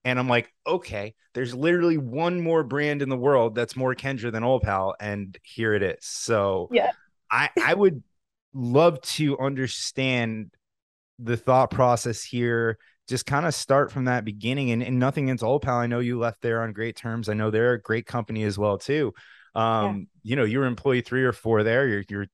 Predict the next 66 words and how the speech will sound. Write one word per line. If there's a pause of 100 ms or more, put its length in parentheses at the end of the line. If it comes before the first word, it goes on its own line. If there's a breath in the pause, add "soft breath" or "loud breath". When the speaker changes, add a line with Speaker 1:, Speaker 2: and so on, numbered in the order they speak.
(120)
Speaker 1:
a
little
bit
closer
to
the
top
here. (520 soft breath)
Speaker 2:
Yeah.
Speaker 1:
And (320)
like
I
said,
I, (460)
if
it
was
any
other
brand,
I
probably
would
still
take
in
my
old
T
V
character
stance,
but
I
looked
at
this
and
I'm
like, (360 soft breath)
"There's
literally
one
brand
that's
more
her,"
and
she
happened
to
find
it
or
even
started
at
that
point.
So
tell
us
more
about
Cherry
World.